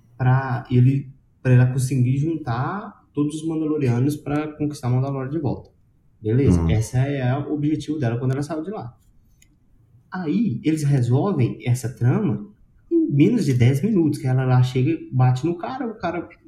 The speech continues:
Speaker 1: fala, "Ah, não, então, ah, você que manda aí, tu bateu em mim, tu que comanda a galera aí agora."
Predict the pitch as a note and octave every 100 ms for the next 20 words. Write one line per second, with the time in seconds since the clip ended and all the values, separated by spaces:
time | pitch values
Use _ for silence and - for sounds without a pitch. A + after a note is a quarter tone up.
0 | - C3+ C3 A2+ G#2 - A#2+ A#2 G#2 -
1 | - _ - B2+ C3 A#2+ A#2+ - - A#2+
2 | A#2+ B2 C#3 D#3 F#3 A3+ - - _ _
3 | _ - C3+ C#3 C#3 D3+ D3 D#3+ C3+ C3
4 | C#3+ D#3 C#3+ A#2+ A#2+ D3 E3 A2+ F#2+ F#2